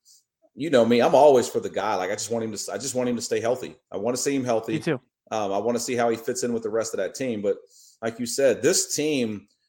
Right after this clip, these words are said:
Speaker 1: if they're all about development, and let's say that they, that, you know, they do end up in that lottery and, and they get Victor, like, Lord help me, um, come, you know, two years from now. I mean,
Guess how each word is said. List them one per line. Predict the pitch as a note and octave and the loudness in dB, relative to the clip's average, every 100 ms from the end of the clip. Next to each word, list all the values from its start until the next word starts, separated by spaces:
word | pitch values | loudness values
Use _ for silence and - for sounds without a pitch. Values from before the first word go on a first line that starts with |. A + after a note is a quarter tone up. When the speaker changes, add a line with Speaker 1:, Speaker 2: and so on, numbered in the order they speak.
| _ | _
Speaker 1:
if | A2 - | -2 4
they're | B2 D#3 B2 | 6 8 8
all | C3+ C3 | 6 4
about | A#2 B2 G#2+ | 4 0 0
development, | G2+ F#2 G#2+ B2+ C3 C#3+ - _ _ _ | -6 -2 0 0 0 -4 -6 _ _ _
and | G2+ | -2
let's | C3+ D3 - | 0 0 2
say | B2 B2 | 2 2
that | - | 0
they, | G#2 F#2+ - | -2 -2 -4
that, | G#2+ - | -6 -6
you | A2+ | -6
know, | G2+ | -2
they | F#2+ | -2
do | F#2+ A2 B2 | -4 -4 -2
end | A2+ A2 | -2 -2
up | G#2 G2+ | -4 -4
in | |
that | G2+ F2+ | -6 -8
lottery | F2 F#2+ G2 G2+ F#2+ F#2 _ _ _ - | -6 -6 -4 -4 -6 -10 _ _ _ -6
and, | F#2+ G2 | -6 -4
and | G2 G2 | -4 -2
they | F#2+ | -4
get | F#2+ G#2+ E2+ | -2 -6 -4
Victor, | G2+ G2 - F#2 | -4 -4 -4 -6
like, | F2 E2+ | -4 -4
Lord | F2+ G#2 G#2+ F#2 | 0 2 2 2
help | G2 F2+ | -4 -4
me, | F2 D#2+ - _ _ _ _ _ _ _ - | -8 -8 -12 _ _ _ _ _ _ _ -6
um, | G#2 F#2 E2+ D#2 - _ _ _ _ _ - | -4 -2 -6 -8 -12 _ _ _ _ _ -2
come, | B2 A2+ G2+ F2+ | 2 2 0 -8
you | G#2 G#2 | -8 -2
know, | F#2 | 0
two | F2+ C#3+ | 0 -2
years | A#2 A#2 A#2 - | 2 2 2 0
from | G2 | -6
now. | F2+ E2+ D#2 D#2+ _ _ _ _ _ _ | -4 -4 -6 -10 _ _ _ _ _ _
I | G#2+ F2+ G2 | -4 -2 -2
mean, | G#2 G2+ F#2 F2 | -2 -2 -4 -8